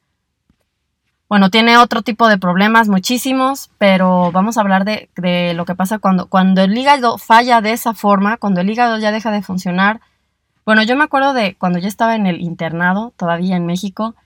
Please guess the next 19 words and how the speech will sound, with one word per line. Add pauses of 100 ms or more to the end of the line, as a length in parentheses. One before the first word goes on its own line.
(400)
y
me
acuerdo
cuando
yo
vi
a,
a,
a
una
persona
que
se
murió
de, (1300)
de,
de
cirrosis
hepática.